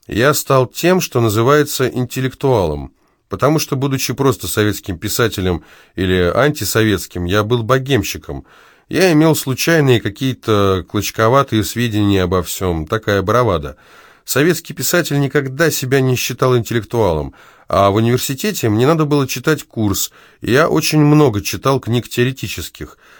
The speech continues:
Я стал врубаться в литературоведение, в историографию, в философию. Я изменился. И эта жалкая, изнурительная падёнщина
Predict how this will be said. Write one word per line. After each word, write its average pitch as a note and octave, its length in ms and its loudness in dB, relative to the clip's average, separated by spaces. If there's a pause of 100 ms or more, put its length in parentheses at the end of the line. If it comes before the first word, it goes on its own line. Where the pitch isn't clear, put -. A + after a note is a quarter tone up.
(160)
Я D3 160 2
стал D#3+ 300 4
врубаться B2+ 720 0
в F2 60 -2
литературоведение, G#2 1080 0
в F2+ 80 -2
историографию, G2+ 920 0
в - 40 -16
философию. F#2+ 840 -2 (340)
Я B2+ 200 4
изменился. A2+ 720 -2 (720)
И A#2+ 100 2
эта C#3+ 400 4
жалкая, G#2+ 560 2
изнурительная G#2+ 680 0
падёнщина G#2+ 920 -2